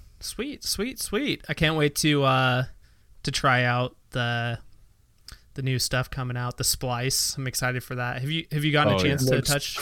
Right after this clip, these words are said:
Speaker 2: I
Speaker 1: touch
Speaker 2: played
Speaker 1: that,
Speaker 3: crazy.
Speaker 1: throw that?
Speaker 2: Yeah. Oh, yeah. Uh, so I thrown the Splice,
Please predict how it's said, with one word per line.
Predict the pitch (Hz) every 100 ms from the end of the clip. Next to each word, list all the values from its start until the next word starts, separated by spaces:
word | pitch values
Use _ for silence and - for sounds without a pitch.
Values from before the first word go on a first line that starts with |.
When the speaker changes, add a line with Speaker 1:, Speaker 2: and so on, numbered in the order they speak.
| -
Speaker 2:
I | 123
Speaker 1:
touch | 151 156
Speaker 2:
played | 160
Speaker 1:
that, | 175
Speaker 3:
crazy. | 170
Speaker 1:
throw | 135 160
that? | 180 185 - - - 117 101
Speaker 2:
Yeah. | 127 143
Oh, | 147
yeah. | 127 120 -
Uh, | 101 104 101 95
so | - 107 101
I | 110
thrown | 139 143
the | 117
Splice, | - 98 98 - -